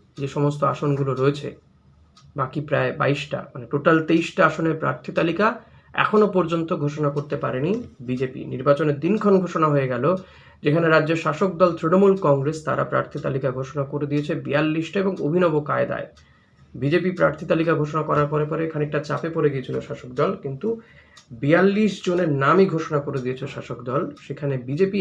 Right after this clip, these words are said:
এখনো পিছিয়ে রয়েছে। কেন প্রার্থী তালিকা ঘোষণা করতে পারছে না তারা? তাই নিয়ে জল্পনা চলছে। দ্বিতীয় প্রার্থী তালিকায় অনেক চমক থাকবে, সেই কী চমক সেটা আপনাদেরকে জানিয়েছি, কিন্তু আগামী দিনে আরও অনেক চমক থাকতে পারে,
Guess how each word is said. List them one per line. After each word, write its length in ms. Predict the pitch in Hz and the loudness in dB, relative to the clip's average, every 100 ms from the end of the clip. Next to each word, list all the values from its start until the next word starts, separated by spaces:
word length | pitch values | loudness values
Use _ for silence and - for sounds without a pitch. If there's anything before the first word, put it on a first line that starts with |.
| 143 | 0
এখনো 200 | 139 147 185 | -2 -4 -6
পিছিয়ে 320 | 131 - - | -10 -10 -8
রয়েছে। 260 | 110 - - - _ _ _ _ _ - | -8 -10 -14 -20 _ _ _ _ _ -2
কেন 120 | 156 | 0
প্রার্থী 280 | 160 147 151 | 2 0 -2
তালিকা 240 | 151 143 139 | -4 -2 -4
ঘোষণা 280 | 139 143 135 | -4 -8 -8
করতে 260 | 139 - 139 | -10 -12 -8
পারছে 220 | 127 - 143 | -8 -6 -6
না 80 | - | -6
তারা? 160 | - - _ _ _ _ _ - _ _ | -10 -12 _ _ _ _ _ -20 _ _
তাই 120 | 147 160 | 0 2
নিয়ে 160 | 165 | 4
জল্পনা 300 | 165 170 180 | 2 2 0
চলছে। 320 | 175 175 170 185 - _ _ | 0 -4 -4 -8 -10 _ _
দ্বিতীয় 280 | 135 139 185 | -10 -2 0
প্রার্থী 300 | 180 156 - | 2 0 0
তালিকায় 340 | 170 165 175 170 | -2 0 2 2
অনেক 120 | 160 160 | 0 -2
চমক 280 | 165 165 190 - | -2 0 -2 -4
থাকবে, 300 | 160 147 165 - _ _ _ _ - - | -4 -4 -8 -10 _ _ _ _ -20 -8
সেই 200 | 160 151 - | -4 -4 -4
কী 100 | 196 190 | -4 0
চমক 320 | 180 165 175 - _ _ | 2 2 -4 -10 _ _
সেটা 260 | - 156 156 143 | -12 -4 0 0
আপনাদেরকে 380 | 156 147 147 143 | 0 -2 -2 -4
জানিয়েছি, 400 | 139 143 147 151 | 0 2 0 -2
কিন্তু 180 | 147 139 - | -8 -8 -4
আগামী 320 | 131 143 185 | -2 2 2
দিনে 220 | 190 196 196 - | 4 4 2 0
আরও 120 | 143 165 151 | 0 2 2
অনেক 160 | 185 - | 2 0
চমক 260 | 160 156 156 | -2 -2 -4
থাকতে 300 | 135 - 139 | -8 -8 -8
পারে, 300 | - 120 | -4 -4